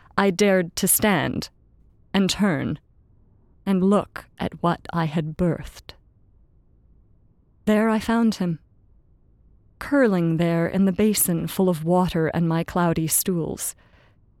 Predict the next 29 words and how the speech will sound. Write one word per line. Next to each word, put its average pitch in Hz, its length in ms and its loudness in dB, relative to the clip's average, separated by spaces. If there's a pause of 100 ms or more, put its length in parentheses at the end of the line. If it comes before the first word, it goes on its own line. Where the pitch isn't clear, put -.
(680)
He 254 160 2
had 220 160 2
grown 294 380 4
to 247 180 2
a - 20 4
length 247 400 0
of 214 80 0
about 202 400 0
twenty-four 240 800 0
centimeters 185 840 -2 (500)
and 226 160 4
a 233 60 2
width 214 540 0
of 190 160 -4
about 190 280 0 (220)
half 233 320 -2
that 202 320 0
of - 140 -4
my 180 140 2
little 190 280 2
finger. 165 480 -2 (800)
He - 180 2
had 233 200 0
grown 262 400 6
to 226 120 0
this 220 160 2
size 196 640 0
by 202 200 2
feeding 254 560 2